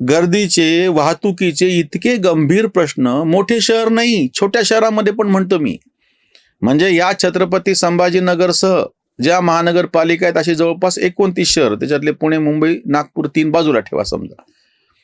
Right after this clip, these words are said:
म्हणजे पंचवीस महानगरपालिका असलेली ह्या छत्रपती संभाजीनगरसह महाराष्ट्रातली जी शहरं आहेत, मी तुम्हाला आत्ताच सांगतो दोन दिवसापूर्वीच,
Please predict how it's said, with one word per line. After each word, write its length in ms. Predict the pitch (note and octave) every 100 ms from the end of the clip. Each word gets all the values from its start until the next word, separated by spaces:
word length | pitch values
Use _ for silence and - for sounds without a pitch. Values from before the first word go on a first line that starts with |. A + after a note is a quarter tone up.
| - - _
म्हणजे 260 | B2+ D3+ G#3 - _
पंचवीस 640 | F#3+ G3 F3+ G#3+ B3 A#3 A3+
महानगरपालिका 1120 | G3+ G3+ G#3 G3+ G3+ F#3+ F#3 F3+ F3+ G3 F#3+
असलेली 540 | D#3+ F3 E3+ E3+ F3+
ह्या 240 | D3 D#3+ F3
छत्रपती 600 | E3+ E3 D#3+ E3 D#3 E3+
संभाजीनगरसह 1080 | D3+ D3+ D3+ D3+ D3+ D3 C3+ C3+ C#3 B2+ D3+
महाराष्ट्रातली 680 | D#3 C3 C#3 C#3 C#3 D3 C#3
जी 180 | C3 C3+
शहरं 360 | - A2+ A#2+
आहेत, 220 | G#2+ G2+ -
मी 100 | F3+
तुम्हाला 320 | F#3 F#3 F3+
आत्ताच 340 | D#3+ - G3
सांगतो 300 | - D3 C3
दोन 220 | A#2 A#2 A2+
दिवसापूर्वीच, 800 | G#2 A2 - G#2+ E2+ - -